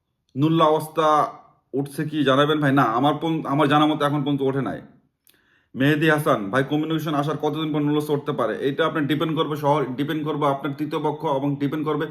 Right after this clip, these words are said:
যার মাধ্যমে আবেদন করছেন তার সব কিছু সাবমিট করার অবস্থানটা। সেই য-, য-, যত দ্রুত দিতে পারবে তত দ্রুত পাবেন। তারপরে আপনি ধরে রাখতে কমিউনিকেশন আসার পরে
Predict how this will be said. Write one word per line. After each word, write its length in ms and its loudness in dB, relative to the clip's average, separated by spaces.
যার 180 2
মাধ্যমে 280 2
আবেদন 280 0
করছেন 200 -6
তার 160 -4
সব 120 -4
কিছু 240 -8
সাবমিট 380 -4
করার 280 0
অবস্থানটা। 840 -2
সেই 160 -2
য-, 200 -10
য-, 320 -4
যত 200 0
দ্রুত 260 -2
দিতে 200 0
পারবে 140 0
তত 140 0
দ্রুত 260 -2
পাবেন। 240 0
তারপরে 340 0
আপনি 180 -2
ধরে 140 2
রাখতে 160 -2
কমিউনিকেশন 400 -4
আসার 180 -6
পরে 240 0